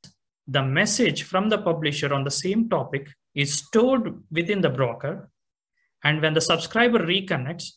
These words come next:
the message is delivered to the subscriber. Now, remember the initial requirement that we are talking about, things working in unstable networks? Now, Q S one will enable that. With Q S one,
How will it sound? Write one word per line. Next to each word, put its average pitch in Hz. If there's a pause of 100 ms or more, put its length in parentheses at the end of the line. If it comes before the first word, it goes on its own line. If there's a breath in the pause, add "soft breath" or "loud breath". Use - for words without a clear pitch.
the 135
message 185
is 147
delivered 170
to 156
the 139
subscriber. 123 (560)
Now, 143
remember 240
the 170
initial 208
requirement 151
that 175
we 180
are 175
talking 185
about, 160 (240)
things 226
working 170
in 156
unstable 185
networks? 190 (400)
Now, 139
Q 247
S 175
one 147 (380)
will 147
enable 135
that. 120 (500)
With 170
Q 254
S 190
one, 135